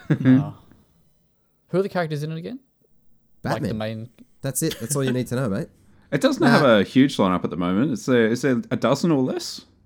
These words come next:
Speaker 2: There's, hang on, I'll look it up while we're having a look.
Speaker 1: There's
Speaker 2: But
Speaker 1: a
Speaker 2: they've
Speaker 1: big
Speaker 2: already announced three more fighters that will be in the game. One starting tomorrow, um, another one that starts at season one, and another one during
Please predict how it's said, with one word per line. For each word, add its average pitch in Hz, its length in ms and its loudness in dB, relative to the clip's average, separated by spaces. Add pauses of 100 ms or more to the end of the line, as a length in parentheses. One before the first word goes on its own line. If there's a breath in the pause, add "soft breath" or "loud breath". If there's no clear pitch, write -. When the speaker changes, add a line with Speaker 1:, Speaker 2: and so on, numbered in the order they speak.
(360)
Speaker 2:
There's, 151 840 2
hang 127 160 -4
on, 117 200 -6
I'll 127 120 -4
look 147 140 -4
it 131 80 -4
up 113 160 -6
while 98 160 -6
we're 92 320 -6
having 90 220 -10
a 85 40 -8
look. 85 200 -10
Speaker 1:
There's 147 100 -12
Speaker 2:
But 110 160 -4
Speaker 1:
a - 40 -14
Speaker 2:
they've 107 260 -6
Speaker 1:
big 127 140 -10
Speaker 2:
already 127 280 -2
announced 98 420 -6
three 95 360 -6
more 87 240 -8
fighters 82 600 -10
that 90 220 -16 (100)
will 95 160 -8
be 87 160 -10
in 90 220 -8
the 90 80 -6
game. 90 340 -6
One 117 280 -2
starting 95 400 -6
tomorrow, 87 520 -8 (480)
um, 87 400 -10
another 101 280 -6
one 92 120 -6
that - 80 -10
starts 90 280 -8
at - 80 -12
season 82 340 -8
one, 82 420 -10
and 85 120 -12
another 82 240 -10
one 82 360 -12 (120)
during 85 440 -8